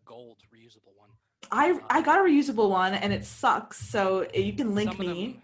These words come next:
Speaker 1: yeah, I'll link you the one
Speaker 2: If
Speaker 1: that
Speaker 2: it's
Speaker 1: we use.
Speaker 2: good.
Speaker 1: It's beautiful. I love it. And
Speaker 2: Really?
Speaker 1: there, 'cause there are reusable ones that are horrible. They're just trash.
Speaker 2: Yeah.
Speaker 1: <laughs>
Speaker 2: Yeah.
Speaker 1: So you need to get
Speaker 2: Okay.
Speaker 1: the right one. 'Cause I, I was sick. Those,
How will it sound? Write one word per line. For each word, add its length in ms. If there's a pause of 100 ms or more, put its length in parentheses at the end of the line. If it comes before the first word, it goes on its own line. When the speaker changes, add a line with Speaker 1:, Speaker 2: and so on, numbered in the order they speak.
Speaker 1:
yeah, 160
I'll 120
link 200
you 60
the 60
one 160
Speaker 2:
If 120
Speaker 1:
that 60
Speaker 2:
it's 180
Speaker 1:
we 60
use. 120
Speaker 2:
good. 160
Speaker 1:
It's 100
beautiful. 500
I 40
love 160
it. 180
And 80
Speaker 2:
Really? 460
Speaker 1:
there, 120
'cause 200
there 160
are 200
reusable 380
ones 200
that 100
are 120
horrible. 420
They're 80
just 180
trash. 180
Speaker 2:
Yeah. 240
Speaker 1:
<laughs> 40 (280)
Speaker 2:
Yeah. 260
Speaker 1:
So 80
you 100
need 80
to 80
get 60 (100)
Speaker 2:
Okay. 100
Speaker 1:
the 60
right 160
one. 300 (280)
'Cause 200
I, 220
I 120
was 120
sick. 200 (100)
Those, 220